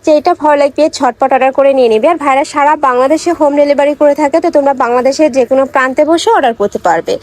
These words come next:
ঢাকার ভেতরে আশি, আর ঢাকার বাইরে একশো পঞ্চাশ টাকা ডেলিভারি চার্জ। অবশ্যই ডেলিভারি চার্জটা আগে দিয়ে অর্ডার কনফার্ম করতে হবে। নেক্সট একটা থাকছে, এটা থাকবে হোয়াইটের সাথে অরেঞ্জ কালারের কম্বিনেশন। এই কালারটাও মাশাআল্লাহ সুন্দর, খুব দারুণ করে কিন্তু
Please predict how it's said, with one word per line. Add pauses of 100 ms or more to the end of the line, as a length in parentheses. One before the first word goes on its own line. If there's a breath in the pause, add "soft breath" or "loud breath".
(360 loud breath)
ঢাকার
ভেতরে
আশি,
আর
ঢাকার
বাইরে
একশো
পঞ্চাশ
টাকা
ডেলিভারি
চার্জ।
অবশ্যই
ডেলিভারি
চার্জটা
আগে
দিয়ে
অর্ডার
কনফার্ম
করতে
হবে। (540 loud breath)
নেক্সট
একটা
থাকছে,
এটা
থাকবে
হোয়াইটের
সাথে
অরেঞ্জ (100)
কালারের
কম্বিনেশন। (400 loud breath)
এই
কালারটাও
মাশাআল্লাহ
সুন্দর, (480)
খুব
দারুণ
করে
কিন্তু